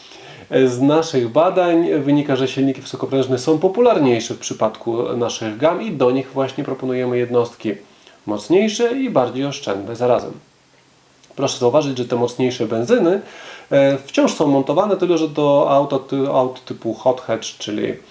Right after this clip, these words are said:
czy D S trzy Racing, e, Peugeot dwieście osiem G T I, czy też trzysta osiem G T. E, drugie pytanie od Chmuragan. Kiedy możemy się spodziewać nowoczesnego silnika benzynowego o pojemności dwóch litrów lub większej?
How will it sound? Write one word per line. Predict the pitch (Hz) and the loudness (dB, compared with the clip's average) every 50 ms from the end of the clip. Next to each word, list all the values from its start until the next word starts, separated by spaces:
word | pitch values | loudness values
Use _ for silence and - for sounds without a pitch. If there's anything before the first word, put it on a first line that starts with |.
| - - - - _ _ | -20 -20 -20 -20 _ _
czy | - - 165 | -12 -10 -10
D | 127 117 113 117 | -8 -6 -4 -4
S | 110 104 - | -4 -4 -6
trzy | - - 113 110 | -6 -6 -2 0
Racing, | 113 123 131 131 127 - - 120 110 110 107 107 - - | 2 4 4 2 2 0 -2 -2 -2 -2 -2 -4 -4 -4
e, | 110 107 107 | -2 -2 -2
Peugeot | 104 - 107 107 101 110 110 107 | -4 -4 -4 -2 -2 -4 -6 -6
dwieście | 107 110 101 - - 107 107 | -6 -8 -10 -8 -6 -6 -6
osiem | 104 101 - - 110 104 107 104 104 - 110 104 | -6 -8 -10 -10 -10 -10 -8 -10 -10 -10 -8 -8
G | 113 113 | -6 -8
T | 110 - - 107 98 - | -8 -6 -6 -6 -6 -6
I, | - 120 131 139 131 - - - - - | -4 -4 -4 -4 -4 -6 -12 -20 -20 -20
czy | - - | -12 -10
też | - 120 - - | -8 -8 -8 -8
trzysta | - 127 120 - - 120 | -8 -8 -8 -6 -6 -6
osiem | 104 95 - - - 101 - - _ _ - | -6 -8 -10 -12 -14 -16 -18 -20 _ _ -10
G | - 120 117 | -10 -10 -8
T. | - - - - _ _ _ _ - - - - - - - - - - | -10 -12 -14 -16 _ _ _ _ -20 -20 -20 -20 -20 -20 -20 -20 -18 -4
E, | - 135 135 139 | 0 2 2 2
drugie | 190 240 220 208 | 2 0 0 0
pytanie | - 185 190 185 175 160 | 2 2 4 4 4 4
od | - | 2
Chmuragan. | - - 170 160 151 151 170 185 185 170 | 0 2 2 4 4 4 4 2 2 2
Kiedy | - 185 180 | 0 0 0
możemy | 175 160 165 165 | 2 2 2 0
się | 156 - | -2 -4
spodziewać | 151 - 143 135 151 151 135 - | -6 -8 -4 -2 -2 -2 -2 -2
nowoczesnego | - 151 151 147 - 139 - - 160 151 143 156 156 - 156 143 | -2 -2 0 -2 -2 -4 -4 -2 -2 0 2 0 0 0 -4 -6
silnika | 139 - - 147 151 147 - 147 | -6 -2 2 2 2 4 4 2
benzynowego | 135 123 160 165 175 165 165 165 160 151 143 139 165 160 143 135 120 | 0 2 2 2 2 4 4 4 4 4 4 4 2 2 2 2 0
o | 117 | 0
pojemności | - 123 120 120 123 123 - 127 | 0 0 -2 -2 -2 -4 -6 -6
dwóch | 117 127 120 - | -8 -8 -6 -6
litrów | 151 151 156 143 - - | -6 -4 -6 -6 -4 -4
lub | 139 139 143 - | -4 -4 -4 -2
większej? | - 143 131 123 - - - 117 - - | -2 0 0 -2 -2 -4 -6 -6 -6 -8